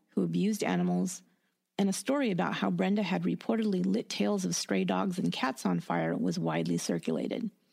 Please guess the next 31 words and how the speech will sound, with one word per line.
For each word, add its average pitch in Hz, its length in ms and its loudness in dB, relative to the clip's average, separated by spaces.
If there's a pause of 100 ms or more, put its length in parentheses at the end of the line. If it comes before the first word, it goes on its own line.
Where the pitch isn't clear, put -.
(680)
But 190 200 0
when 214 120 2
Eric 277 280 -2
Hart 247 200 0
would 233 160 -2
interview 202 360 2
neighbors 175 440 0
who - 120 0
knew 247 200 2
Brenda, 175 480 0 (560)
none 190 260 2
could 262 180 -2
say 190 280 0
where 180 200 0
this 185 200 -2
story 165 320 0
originated 185 580 0
from. - 340 -2 (320)
All 208 200 0
would 247 160 -2
report 208 480 -2
Brenda 180 240 2
as 170 120 -2
a - 60 0
quiet - 380 -2
girl 180 280 0
who - 160 -2
was 170 140 0
introverted 190 640 0
but - 140 -2
pleasant. - 420 -2